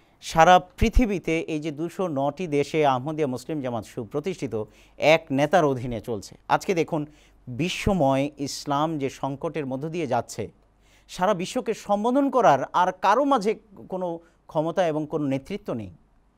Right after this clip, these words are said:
একমাত্র আহমদিয়া মুসলিম জামাত আজকে সারা বিশ্বে এই পৃথিবীকে সম্বোধন করছে, পৃথিবীকে সম্বোধন করে এই ইসলামের সম্মান প্রতিষ্ঠার জন্য কাজ করে যাচ্ছে। এটি আর কোথাও নেই। আহমদিয়া মুসলিম জামাতের মাঝে একটা,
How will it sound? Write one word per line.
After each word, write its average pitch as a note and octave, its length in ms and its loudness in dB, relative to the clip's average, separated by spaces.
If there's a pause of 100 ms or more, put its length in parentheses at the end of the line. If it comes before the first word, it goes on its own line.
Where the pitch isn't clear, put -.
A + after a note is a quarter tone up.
(140)
একমাত্র G#3 300 -2
আহমদিয়া G#3+ 440 2
মুসলিম G3 320 -8
জামাত F#3 240 -4
আজকে E3+ 320 -4 (260)
সারা D#3 320 2
বিশ্বে D3 520 -2 (280)
এই C#3 300 0 (500)
পৃথিবীকে G3 540 -2
সম্বোধন D3+ 500 -2
করছে, A2+ 400 -10 (320)
পৃথিবীকে F3 440 -4
সম্বোধন G3+ 520 -2
করে E3 280 0
এই D3 180 -4
ইসলামের D3+ 400 -4
সম্মান D3+ 400 -6
প্রতিষ্ঠার C3+ 460 -10
জন্য A2+ 200 -10
কাজ G#2+ 240 -8
করে G#2 180 -12
যাচ্ছে। - 300 -18 (840)
এটি C3 180 -6
আর C#3+ 120 2 (160)
কোথাও G#3 380 -2
নেই। G2 160 -8 (640)
আহমদিয়া F3 420 0
মুসলিম E3+ 340 -8
জামাতের D3 400 -4
মাঝে C#3+ 380 -10 (560)
একটা, D3+ 480 -2